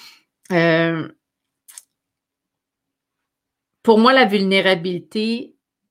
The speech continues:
vient aussi d'un aspect de comparaison. Euh, quand je regarde des gens qui m'inspirent, quand je regarde, euh, des personnalités publiques, quand je regarde, euh, des gens que je qualifie d'extraordinaires, ben, je me dis,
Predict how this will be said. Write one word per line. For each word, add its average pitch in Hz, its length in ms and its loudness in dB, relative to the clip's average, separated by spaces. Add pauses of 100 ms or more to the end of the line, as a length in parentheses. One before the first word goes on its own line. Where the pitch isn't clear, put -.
(380)
vient 202 340 -6
aussi 214 300 -8
d'un 214 180 -6
aspect 185 360 -6
de 180 120 -4
comparaison. 170 1000 -8 (500)
Euh, 165 420 0 (1900)
quand 214 300 2
je 208 120 -4
regarde 196 560 0
des 180 160 -2
gens 185 180 -4
qui 185 160 -12
m'inspirent, 175 600 -6
quand 185 180 -6
je 170 100 -14
regarde, 185 720 -4
euh, 170 160 -6
des 170 140 -6
personnalités 170 640 -4
publiques, 175 600 -4
quand 185 180 -2
je 170 80 -10
regarde, 185 540 0 (500)
euh, 156 840 0 (580)
des 175 260 0
gens 185 220 2
que 190 140 -4
je - 100 -12
qualifie 175 400 -2
d'extraordinaires, 180 1200 -2
ben, 170 220 -2
je 180 120 -8
me 180 140 2
dis, 170 460 -8